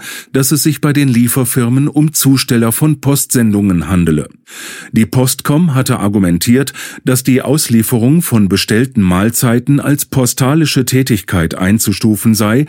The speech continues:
und die entsprechenden Unternehmen vor dem Gesetz als Postdienstleister behandelt werden müssten.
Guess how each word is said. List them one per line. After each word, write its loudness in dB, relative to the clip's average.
und 0
die 4
entsprechenden 0
Unternehmen 2
vor 0
dem 2
Gesetz -2
als -2
Postdienstleister 0
behandelt 0
werden 0
müssten. -2